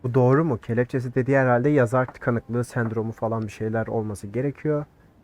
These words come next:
Ee, yazarların kelepçesini kırmak... Aa, yok.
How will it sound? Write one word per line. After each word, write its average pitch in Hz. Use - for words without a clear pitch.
Ee, 123
yazarların 135
kelepçesini 156
kırmak... -
Aa, 151
yok. 139